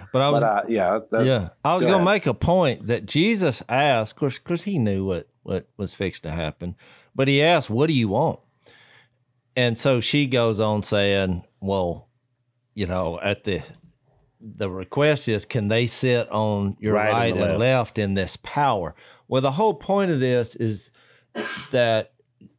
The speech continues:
Speaker 1: they weren't seeing the big picture in who he was. 'Cause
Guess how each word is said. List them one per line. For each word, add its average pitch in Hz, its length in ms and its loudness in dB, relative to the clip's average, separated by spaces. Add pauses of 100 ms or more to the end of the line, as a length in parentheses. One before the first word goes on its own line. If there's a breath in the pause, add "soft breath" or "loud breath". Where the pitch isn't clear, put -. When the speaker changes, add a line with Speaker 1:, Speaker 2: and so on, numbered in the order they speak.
(120)
Speaker 1:
they 151 460 2
weren't 147 420 0
seeing 113 920 0 (500)
the 110 200 -4
big 135 360 -2
picture 143 420 -2
in 101 140 0
who 131 220 0
he 110 160 2
was. 113 420 0
'Cause 139 220 0